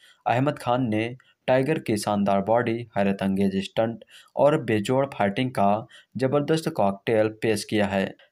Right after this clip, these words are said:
लेकिन इस चक्कर में वह कहानी का नमक फिल्म में सही से डालने में चूक गए और यही बात फिल्म के लिए सबसे कमज़ोर बनकर सामने आती है। हालांकि एक्शन देखकर भी कई हॉलीवुड फिल्म की याद आ जाती है।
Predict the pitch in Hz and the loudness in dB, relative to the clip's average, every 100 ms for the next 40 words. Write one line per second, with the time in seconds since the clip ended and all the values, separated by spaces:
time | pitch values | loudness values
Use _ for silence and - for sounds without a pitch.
0 | - 135 160 160 160 131 131 135 147 143 | -2 0 2 2 0 -2 -2 0 -2 -2
1 | 104 107 131 131 101 104 110 107 135 135 | -4 -2 -2 0 0 0 -2 -4 -4 0
2 | 101 104 127 - - - 147 160 160 139 | 0 0 -4 -10 -20 -4 0 2 2 0
3 | 104 101 127 117 104 107 117 98 101 98 | 0 0 0 -2 -2 -2 0 0 0 0
4 | - - _ _ - 117 110 110 127 107 | 0 -8 _ _ -2 0 2 0 2 2
5 | 101 - 127 131 110 101 101 110 120 101 | 0 -2 -2 -2 0 2 2 2 -2 -2
6 | 135 135 120 117 110 120 120 123 120 127 | -4 -2 -2 -4 -2 0 0 -2 -4 0
7 | 104 113 - - _ - 123 110 107 98 | 0 -2 -6 -20 _ -2 0 2 2 0
8 | 101 101 98 - - - _ 120 147 165 | 0 -2 -2 -4 -14 -20 _ 0 0 2
9 | 156 135 160 147 110 107 131 135 - 107 | 0 0 -2 0 -2 0 -2 0 -4 -4
10 | 107 110 104 - 143 156 135 101 101 98 | -2 -2 -6 -4 0 0 0 0 0 -2
11 | 104 - 131 135 113 110 117 101 101 101 | -4 -4 -6 -4 -2 0 2 2 0 0
12 | 98 101 98 98 | 0 -2 0 -2